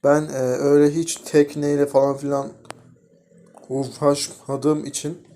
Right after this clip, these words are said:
bu şekilde üretim yapıp satıyorum ki param, e, çoğalsın diye. Zaten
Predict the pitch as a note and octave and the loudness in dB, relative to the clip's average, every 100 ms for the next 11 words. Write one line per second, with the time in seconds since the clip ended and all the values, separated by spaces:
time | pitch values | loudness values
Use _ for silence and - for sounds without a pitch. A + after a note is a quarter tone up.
0 | _ _ _ _ _ _ - - - C#3+ | _ _ _ _ _ _ -20 -20 -18 -8
1 | - C#3 C3 B2 C#3 - C#3 C3 - C3 | -2 -2 -2 0 0 0 -4 -6 -6 -8
2 | - C3+ - - - - - - A#2 C#3 | -8 -12 -14 -20 -20 -20 -20 -14 -10 -8
3 | C#3+ - - - - - - - - - | -8 -12 -20 -20 -20 -20 -20 -20 -16 -8
4 | - B2 - D3+ E3 D#3+ - A2+ - - | -4 -4 -2 -2 -2 -4 -8 -10 -10 -20
5 | - - - - - - C3 C#3 C#3 - | -20 -20 -20 -20 -8 0 4 4 2 -8
6 | - B2 A#2+ A#2+ A#2 _ _ _ _ _ | -12 -6 -4 -4 -6 _ _ _ _ _
7 | _ _ _ _ _ _ _ _ _ _ | _ _ _ _ _ _ _ _ _ _
8 | _ _ _ - - B2+ B2 B2 - C3 | _ _ _ -16 -8 -4 -2 -2 -6 -12
9 | B2 - A2+ A2+ A#2 B2+ B2 C3 | -14 -12 -8 -6 -2 -2 0 -4